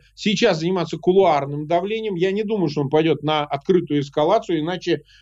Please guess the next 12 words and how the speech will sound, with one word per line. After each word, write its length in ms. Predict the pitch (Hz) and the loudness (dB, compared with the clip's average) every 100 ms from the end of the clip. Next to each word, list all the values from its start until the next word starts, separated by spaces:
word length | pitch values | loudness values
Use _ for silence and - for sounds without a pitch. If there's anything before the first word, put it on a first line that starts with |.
| _ | _
мы 300 | 156 202 190 | 4 6 4
понимаем, 440 | 170 170 185 220 190 | 2 -2 0 -2 0
чем 220 | 175 156 | -2 2
кончится 760 | 185 185 180 170 160 156 151 | 2 2 -2 -6 -2 0 -2
встреча 640 | 139 - 170 175 170 160 143 _ _ _ - | -4 -2 0 0 -2 -4 -4 _ _ _ -8
Байдена 480 | 135 175 170 165 165 | 0 2 2 -2 -2
и 40 | |
Зеленского. 600 | 147 185 165 123 - 120 | -2 0 0 -2 -8 -6
Это 220 | 135 135 | -6 -4
будут 260 | 156 180 151 | 2 4 4
военные 520 | 156 190 202 147 127 | 2 2 2 0 -4
решения, 540 | 127 131 135 113 107 | -6 -8 -8 -8 -14